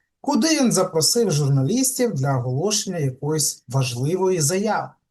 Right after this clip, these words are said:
Начебто зламалася автівка, і його не змогли доставити до суду, і видається так, ніби влада боїться Коломойського і хоче закрити йому рота. Але, як на мене, вірогідніше, що ми з вами спостерігаємо чергове політичне шоу,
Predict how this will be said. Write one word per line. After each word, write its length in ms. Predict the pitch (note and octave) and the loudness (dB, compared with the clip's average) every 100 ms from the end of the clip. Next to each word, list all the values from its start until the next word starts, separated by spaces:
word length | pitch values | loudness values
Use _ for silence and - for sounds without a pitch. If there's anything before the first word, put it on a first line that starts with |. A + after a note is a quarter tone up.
| _ - _ _ _ B3+ | _ -20 _ _ _ 4
Начебто 480 | C4 B3+ A3+ F#3+ | 4 4 2 0
зламалася 640 | D#3 D#3 D3+ D3 C3+ B2+ F3+ | 2 2 2 2 2 0 -2
автівка, 560 | - - E4 D#4 - | -6 -6 -4 -4 -2
і 120 | F#3 E3+ | -2 -2
його 280 | E3 F#3 | 0 0
не 200 | D#3+ E3+ | 0 0
змогли 380 | D#3+ E3 D3 D#3+ | 0 0 0 0
доставити 600 | C3+ C#3 - E3 C#3 D3 | 0 -2 0 0 -2 -4
до 140 | D#3 A3+ | -2 -2
суду, 500 | - E4+ C4+ C4 - - - _ _ - | -2 -2 -2 -4 -8 -20 -20 _ _ -2
і 100 | G3 | 2
видається 540 | G#3+ G3+ G#3 G3 F#3 | 4 4 4 2 -2
так, 320 | - D4 D4 | -2 -2 -2
ніби 340 | F3+ D#3 F3 - _ _ - | -4 -2 -2 -4 _ _ -4
влада 360 | C#3 A3+ G#3 F3+ | 0 2 2 0
боїться 440 | D#3+ F3 C3+ C#3 | 0 0 0 0
Коломойського 840 | B2+ C#3 D3+ A#3 C4+ - G#3+ G#3+ | -2 -2 2 2 2 2 0 -2
і 60 | C3+ | -4
хоче 440 | - A3 A3+ A3 | -2 -2 0 0
закрити 540 | C#3+ C3+ C#3 C3+ C#3 C#3 | 0 -2 -2 -2 0 0
йому 220 | C#3+ D3 | 2 2
рота. 400 | E3 B2 - - _ _ _ _ _ _ _ _ - | 0 -2 -6 -16 _ _ _ _ _ _ _ _ 2
Але, 300 | A#3+ C4+ B3 | 6 8 6
як 180 | A3 | 4
на 100 | A3 | 4
мене, 520 | G#3+ C#4 D#4+ D4+ C#4+ C4+ | 4 2 2 0 -2 -4
вірогідніше, 920 | D3+ E3+ D#3 D3 F#3+ G#3+ C#4 - D4+ D4 | 0 2 4 2 2 0 0 -2 -4 -8
що 260 | - - E3 | -4 -2 0
ми 140 | B3+ | 0
з 80 | A3 | 2
вами 220 | G#3+ G3+ | 0 0
спостерігаємо 840 | - D#3+ D3 E3 D3 D3+ D#3 D3 | -2 -4 -4 -2 0 0 -2 -4
чергове 680 | C#3+ - A#3 F#3+ D#3 D3+ D#3 | -2 0 2 4 2 2 0
політичне 720 | C3 D#3+ D3 C#3 C3+ B2+ C#3+ | 0 0 0 0 -2 -2 -2
шоу, 500 | C#3 - D4+ D#4 D4+ | -2 0 2 0 -2